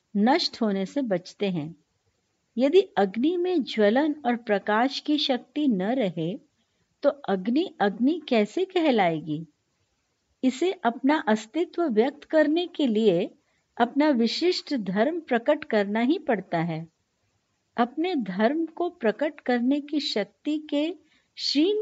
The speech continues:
होने से यह केवल एक निर्जीव कोयले का टुकड़ा ही रह जाता है। इसी प्रकार मनुष्य के भी कुछ नैसर्गिक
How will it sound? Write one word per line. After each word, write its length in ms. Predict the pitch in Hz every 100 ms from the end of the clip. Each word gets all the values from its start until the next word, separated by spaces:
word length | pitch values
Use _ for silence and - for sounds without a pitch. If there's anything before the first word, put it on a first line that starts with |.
| 440 _ _
होने 300 | 226 233 311
से 420 | 359 - 170 180 277 _ _ -
यह 300 | 208 262 330
केवल 540 | 330 - 269 269 330 - 262
एक 220 | 277 262
निर्जीव 680 | 214 214 196 - 311 381 294 _
कोयले 400 | 220 214 254 320
का 180 | - 262
टुकड़ा 480 | 233 202 214 220 262
ही 280 | 262 339 415 _ _ -
रह 260 | 202 214 247
जाता 400 | 233 175 - 156
है। 280 | 160 151 - _ _ _ _ _ _ - _ _ _ _ _ _ _ _ _ _ _ _ 285
इसी 300 | 277 403 453
प्रकार 580 | 359 349 247 190 190 - _ _ _ _ 202
मनुष्य 600 | 220 254 339 381 415 427
के 120 | 381
भी 160 | 359 370
कुछ 340 | 370 370 349
नैसर्गिक 840 | 247 214 208 208 247 240 233 339